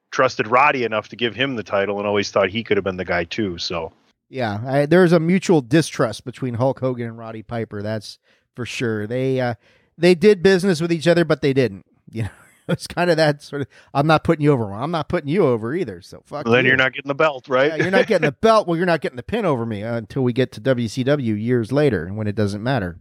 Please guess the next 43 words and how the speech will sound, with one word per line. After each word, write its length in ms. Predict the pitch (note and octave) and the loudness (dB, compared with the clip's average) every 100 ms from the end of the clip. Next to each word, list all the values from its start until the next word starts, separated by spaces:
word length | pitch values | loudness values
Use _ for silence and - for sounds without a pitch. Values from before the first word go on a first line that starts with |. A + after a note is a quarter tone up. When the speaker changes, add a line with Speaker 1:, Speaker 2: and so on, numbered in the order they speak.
| _ | _
Speaker 2:
But 160 | E2+ E2 _ _ _ - | -14 -14 _ _ _ -6
yeah, 200 | A2+ F2+ _ _ _ _ | -6 -6 _ _ _ _
exactly. 720 | C#3 C3+ A2+ C#3+ D3 C#3+ B2+ | -8 -6 -2 0 0 -4 -6
So 460 | - F#3+ F#3+ F#3 F#3 | 0 6 6 6 2
anyway, 600 | A3 C#4 C4+ G3+ F3 F3 | -4 -4 2 6 6 4
um, 420 | D#3+ E3 D#3+ D#3+ D#3 | 0 0 0 -2 -4
Hogan 380 | F#3 B3+ B3 | 0 0 2
is 160 | G#3 D#3+ | 0 0
going 220 | F#3+ F3+ | -2 -2
to 140 | D3+ C#3 | 0 0
Hulk 280 | C#3+ F#3+ - | 2 2 2
up 220 | E3+ - | 0 2
after 360 | D#3+ - D3 | -2 0 -4
getting 280 | B2 D3 C#3+ | -2 -4 -4
hit 160 | B2+ E3+ | -6 -6
with 120 | E3 | -6
a 40 | |
belly 320 | B2 D3+ D#3+ D3+ | -4 -2 -2 -2
to 80 | |
back 260 | B2+ D3 C3 | -2 -4 -4
suplex, 640 | - G#3+ F3+ G3+ F3+ - _ _ _ | -8 -10 -2 0 0 -2 _ _ _
hits 240 | - A3+ - | -2 -2 -2
DiBiase 600 | A#3 G#3 F#3+ F#3 F3+ F#3+ | -2 2 4 4 2 -2
with 120 | D#3+ | 0
the 80 | D3+ | -2
big 300 | B2 E3 A#2+ | 0 -2 2
boot 220 | D#3+ D#3+ | 2 2
and 60 | D3+ | -2
the 60 | |
leg 220 | C#3 D3 | -2 -2
drop. 400 | B2+ C#3+ C#3 C3 _ _ | 0 2 2 0 _ _
Hulk 240 | D#3+ D#3+ | 2 2
Hogan 300 | D3 C#3 B2+ | 4 2 2
is 140 | B2 A#2 | -4 -8
your 120 | B2 | -10
sole 300 | - B2+ B2 | -10 -8 -8
survivor. 680 | - B2+ G#2+ A2 G#2+ G#2+ G#2 _ _ - | -10 -8 -4 -4 -4 -6 -10 _ _ -6
And, 400 | A#2 A#2 A#2 - _ | -6 -4 -10 -12 _
you 140 | A#2+ | -8
know, 240 | G2 G2+ - | -8 -10 -14
like 260 | - F3 F3+ | 0 0 2
you're 80 | F3+ | -2
saying, 300 | - A#2+ | 0 -2